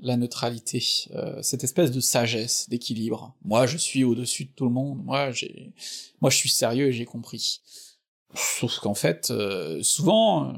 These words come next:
ils sont pas plus sérieux que les autres, parfois ils le sont moins, euh, et surtout, souvent, ils sont pas moins biaisés que les autres, euh, parfois ils le sont même carrément plus, parce qu'ils n'ont pas conscience de leur propre biais.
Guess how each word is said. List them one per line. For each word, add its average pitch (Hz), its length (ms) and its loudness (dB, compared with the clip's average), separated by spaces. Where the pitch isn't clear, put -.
ils - 80 -12
sont - 120 -12
pas - 120 -6
plus - 140 -10
sérieux 139 220 0
que 131 120 -8
les 117 60 -6
autres, - 160 -4
parfois 143 300 -2
ils 123 60 2
le 131 60 -2
sont 127 180 -2
moins, 180 280 0
euh, 127 460 2
et - 80 -2
surtout, 262 680 0
souvent, 226 400 -4
ils 196 60 4
sont 214 220 -2
pas - 180 -2
moins 214 220 2
biaisés 139 480 -2
que - 160 -4
les 117 140 0
autres, 139 360 -6
euh, 98 340 -6
parfois - 260 -12
ils - 100 -4
le 139 40 -4
sont - 160 -6
même 92 140 -4
carrément 123 320 0
plus, - 480 -2
parce - 200 0
qu'ils 180 120 0
n'ont 147 120 2
pas 123 140 0
conscience 185 560 -4
de - 80 -6
leur - 160 -4
propre - 320 -4
biais. 117 240 -12